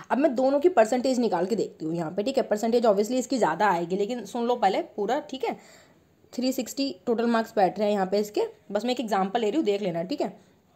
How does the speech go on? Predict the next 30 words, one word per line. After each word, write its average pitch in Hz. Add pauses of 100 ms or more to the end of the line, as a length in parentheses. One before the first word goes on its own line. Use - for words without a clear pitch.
(500)
Divide 202
by 233
four 226
इसको 214
आप 208
करोगे 185
अगर, 190
तो 214
ये 214
परसेंटेज 214
हमारी 190
बैठेगी 190 (260)
नाइंटी 196
परसेंट। 185
कितना 226
मार्क्स 226
बैठेगा 190
इसका? 185
ये 269
नाइंटी 185
परसेंट, 180
ठीक 294
है। 262 (260)
टोटल 247
करा 269
हमने, 277
फ़ोर 220
से 226
डिवाइड 202
करा 320